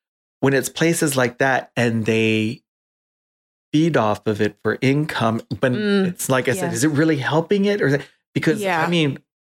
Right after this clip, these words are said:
Speaker 1: when I wouldn't wanna <laughs> cross those people over.
Speaker 3: Yeah, yeah. I, there's definitely a
Speaker 1: <laughs> 'Cause,
Speaker 3: time
Speaker 1: like,
Speaker 3: where I wonder how much
Speaker 1: yeah.
Speaker 3: is, like, Tulpa-esque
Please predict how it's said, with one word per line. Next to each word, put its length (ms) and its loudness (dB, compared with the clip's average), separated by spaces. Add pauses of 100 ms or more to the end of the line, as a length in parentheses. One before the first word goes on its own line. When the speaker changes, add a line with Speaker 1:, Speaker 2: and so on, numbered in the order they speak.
Speaker 1:
when 180 -4 (280)
I 40 -2
wouldn't 180 0
wanna 180 2
<laughs> 0 -
cross 360 -2
those 220 -2
people 680 -2
over. 380 0
Speaker 3:
Yeah, 520 0 (120)
yeah. 460 0
I, 220 0
there's 160 2
definitely 460 0
a 40 -6
Speaker 1:
<laughs> 40 -4
'Cause, 160 0
Speaker 3:
time 140 2
Speaker 1:
like, 80 -6
Speaker 3:
where 80 0
I 60 2
wonder 320 0
how 140 0
much 220 -2
Speaker 1:
yeah. 40 -2
Speaker 3:
is, 140 -4
like, 320 0 (480)
Tulpa-esque 840 0